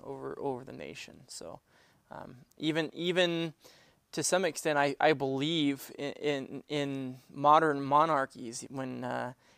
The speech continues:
King Charles was actually, um, p-, coronated, I believe there's a ritual that was done where they anointed his head with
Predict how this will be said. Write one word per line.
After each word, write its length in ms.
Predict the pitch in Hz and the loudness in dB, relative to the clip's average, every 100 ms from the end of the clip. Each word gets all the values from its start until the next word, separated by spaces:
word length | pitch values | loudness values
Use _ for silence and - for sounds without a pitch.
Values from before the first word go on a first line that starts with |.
| _ | _
King 260 | - 151 139 | -8 -6 -6
Charles 560 | - 135 156 143 - | 0 4 6 4 0
was 160 | 135 127 | -8 -6
actually, 640 | 127 131 - 131 127 127 - _ _ _ - | -4 -4 -6 -4 -4 -6 -12 _ _ _ -12
um, 460 | 135 131 120 131 131 175 _ _ _ - - - | -6 -4 -4 -8 -16 -20 _ _ _ -20 -18 -14
p-, 80 | - - - | -14 -14 -10
coronated, 640 | - 151 139 123 120 123 | -2 0 0 -4 -4 -2
I 80 | 123 | -4
believe 380 | 120 120 135 131 | -4 -6 -6 -4
there's 240 | 131 127 | -4 -4
a 60 | 120 | -6
ritual 500 | 135 - 135 123 113 | -6 -6 -6 -6 -4
that 160 | - | -6
was 120 | 135 | -8
done 200 | 123 131 | -8 -6
where 100 | 127 | -6
they 140 | 127 127 | -8 -8
anointed 420 | 127 123 127 131 | -8 -10 -10 -10
his 160 | 131 - | -10 -8
head 160 | 123 | -10
with 100 | - | -10